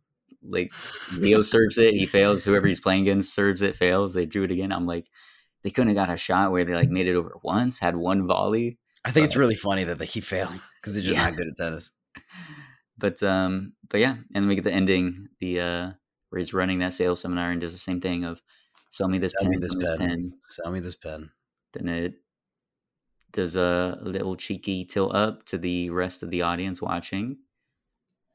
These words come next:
Speaker 1: And what do you think about this, uh, this final shot? What does it signify to you?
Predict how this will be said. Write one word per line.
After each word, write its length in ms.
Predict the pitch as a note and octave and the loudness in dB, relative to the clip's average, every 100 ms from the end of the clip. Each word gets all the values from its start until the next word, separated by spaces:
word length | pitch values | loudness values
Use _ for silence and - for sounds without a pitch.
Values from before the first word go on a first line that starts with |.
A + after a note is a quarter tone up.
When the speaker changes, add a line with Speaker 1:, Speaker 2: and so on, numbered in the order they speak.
| _ | _
Speaker 1:
And 360 | E2+ E2+ E2+ - - _ | -4 -2 -4 -6 -16 _
what 180 | A#2+ C3 | 0 2
do 60 | A2 | 4
you 140 | G#2+ | 2
think 280 | - F2 E2+ | 0 -4 -4
about 260 | E2+ E2+ | -6 -6
this, 260 | - F2+ - | -8 -8 -8
uh, 320 | F2 F2+ F2 G#2+ A2+ _ _ | -10 -10 -12 -16 -20 _ _
this 140 | - - | -14 -8
final 320 | F#2+ E2 E2 | -4 -4 -6
shot? 340 | - F2 E2 | -8 -8 -6
What 60 | A2 | -8
does 120 | G#2+ | -6
it 300 | F#2 F2+ F2+ | -8 -8 -10
signify 680 | - - F#2 F2+ F#2 F2+ E2+ | -8 -6 -6 -6 -4 -6 -6
to 200 | - E2+ | -10 -10
you? 340 | D#2+ E2+ G2+ | -8 -10 -12